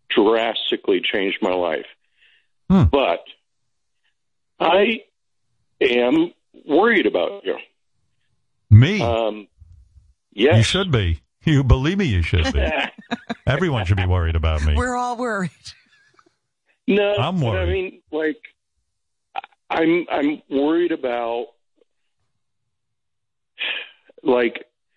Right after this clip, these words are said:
Speaker 1: your relationship with mom and dad and dealing with the end of life. I've lost both of my parents, and I'm
Speaker 2: Not
Speaker 1: only
Speaker 2: me.
Speaker 1: fifty-two. No,
Speaker 2: Uh,
Speaker 1: I know.
Speaker 2: mine, mine
Speaker 1: I
Speaker 2: are,
Speaker 1: know.
Speaker 2: mine are here and, uh, calling, uh, all the time.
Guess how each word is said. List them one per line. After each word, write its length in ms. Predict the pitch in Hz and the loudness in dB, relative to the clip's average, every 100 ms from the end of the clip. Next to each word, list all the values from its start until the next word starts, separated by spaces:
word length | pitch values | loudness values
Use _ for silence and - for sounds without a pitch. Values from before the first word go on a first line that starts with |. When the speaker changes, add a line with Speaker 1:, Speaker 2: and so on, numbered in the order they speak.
| _ _ _ _ _ | _ _ _ _ _
Speaker 1:
your 160 | 131 131 | 2 2
relationship 800 | 127 131 - - 117 - 117 | 2 -2 -4 -10 -8 -8 -4
with 120 | 123 - | -6 -4
mom 240 | 113 107 104 | -4 -4 -4
and 120 | 98 | -2
dad 480 | 87 82 80 85 - _ _ _ _ _ _ _ _ - | -4 -4 -4 -6 -10 _ _ _ _ _ _ _ _ -2
and 280 | 113 107 98 | 0 0 0
dealing 480 | 113 117 117 110 | -2 -2 -2 -2
with 140 | 104 98 | -4 -4
the 120 | - 104 | -6 -4
end 160 | 104 | -4
of 140 | 101 90 | -4 -2
life. 320 | 87 82 80 - | -2 -4 -6 -6
I've 220 | - 107 | -6 -4
lost 340 | 110 120 113 - - | -2 -4 -4 -8 -6
both 220 | 104 104 101 | 0 0 -2
of 80 | 90 - | -12 -6
my 260 | 90 90 - - | -4 -4 -6 -10
parents, 560 | 73 64 _ - - - _ _ _ _ | -10 -12 _ -8 -8 -10 _ _ _ _
and 120 | - 120 | -2 0
I'm 100 | 160 | 0
Speaker 2:
Not 140 | 156 | 0
Speaker 1:
only 120 | 139 196 | 0 0
Speaker 2:
me. 120 | 156 | -2
Speaker 1:
fifty-two. 560 | 98 - 87 - 92 - _ _ _ _ _ _ _ _ _ - - | -4 -8 -12 -6 -6 -8 _ _ _ _ _ _ _ _ _ -18 -4
No, 220 | 120 135 139 | 0 2 2
Speaker 2:
Uh, 40 | |
Speaker 1:
I 80 | 117 | 2
know. 80 | 120 | 0
Speaker 2:
mine, 220 | 170 185 | 0 0
mine 280 | 156 170 185 | 0 -2 -2
Speaker 1:
I 80 | 170 | -4
Speaker 2:
are, 40 | |
Speaker 1:
know. 60 | 131 | -4
Speaker 2:
mine 220 | 156 185 | -4 -2
are 80 | 175 | -2
here 340 | 151 156 170 | -2 -2 -4
and, 220 | 165 143 | -4 -4
uh, 220 | 139 135 127 | -4 -4 -2
calling, 420 | 156 156 151 143 | -2 -2 -2 -2
uh, 120 | 139 | -2
all 180 | 147 170 | -2 -4
the 80 | 160 | -2
time. 360 | 156 117 69 | -2 -2 -4